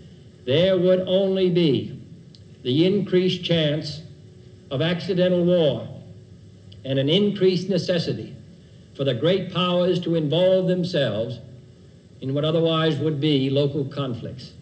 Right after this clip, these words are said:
If only one thermonuclear bomb were to be dropped on any American, Russian, or any other city,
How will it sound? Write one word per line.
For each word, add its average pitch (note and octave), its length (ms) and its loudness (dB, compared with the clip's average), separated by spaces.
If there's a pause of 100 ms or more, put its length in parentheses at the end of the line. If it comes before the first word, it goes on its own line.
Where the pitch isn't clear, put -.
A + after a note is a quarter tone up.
(880)
If B2+ 240 -2
only G#3+ 440 2
one D#3+ 540 0 (580)
thermonuclear G3 760 2
bomb A#2 560 -2 (760)
were G3 260 4
to G#3+ 80 2
be F#3 120 0
dropped D3+ 500 -2 (580)
on D3 160 -2
any G#3+ 240 4
American, F#3+ 840 0
Russian, F3+ 680 -2
or E3 200 2
any G3 200 2
other F#3 180 2
city, G2 420 -6